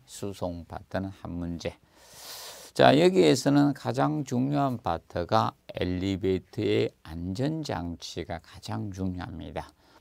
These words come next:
뭐, 그리고, 어, 관계 법령 쪽에서 뭐, 예를 들어서 뭐, 비상용 승강기, 뭐, 승강장 관련된 부분이나 이런 법령 파트 부분하고, 그리고 이제 나머지는 이제 뭐,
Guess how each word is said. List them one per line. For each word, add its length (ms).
뭐, 220
그리고, 640
어, 440
관계 540
법령 720
쪽에서 880
뭐, 80
예를 200
들어서 340
뭐, 220
비상용 720
승강기, 800
뭐, 160
승강장 800
관련된 640
부분이나 480
이런 260
법령 500
파트 520
부분하고, 760
그리고 340
이제 200
나머지는 840
이제 240
뭐, 140